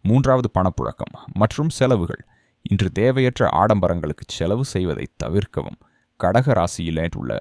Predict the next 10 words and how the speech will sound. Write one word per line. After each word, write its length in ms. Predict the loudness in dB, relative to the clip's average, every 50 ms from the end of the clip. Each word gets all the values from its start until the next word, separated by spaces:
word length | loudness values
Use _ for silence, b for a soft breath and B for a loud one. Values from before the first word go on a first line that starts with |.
| -8
சந்திரன் 520 | -10 -4 -2 -2 -2 0 2 2 0 0 0
உங்களை 340 | -2 -4 -2 -2 -2 -2
உணர்ச்சி 460 | -2 -2 0 0 0 0 -2 -2 -2 0
வசப்பட 500 | 0 0 -2 -4 -4 -2 0 0 0 0
வைக்கலாம். 500 | 0 -2 -4 -4 -6 -6 -6 -8 -10 -14 _ _ _ _ _ _ _ -4
இதனால் 380 | 0 2 2 4 4 2 2 0 -4 _ _ -10
உங்களுக்கு 520 | -4 -2 0 2 2 2 2 0 -2 -4 -6 -6 -8 -8
உண்மையில் 520 | -4 -2 0 2 2 2 0 0 -2 -4 -6 _ 0 0
தேவைப்படாத 600 | 2 2 2 2 0 2 0 0 2 0 -2 -2 -6 -6
பொருட்களை 520 | -4 -2 -2 -2 -4 -4 -8 -6 -6 -6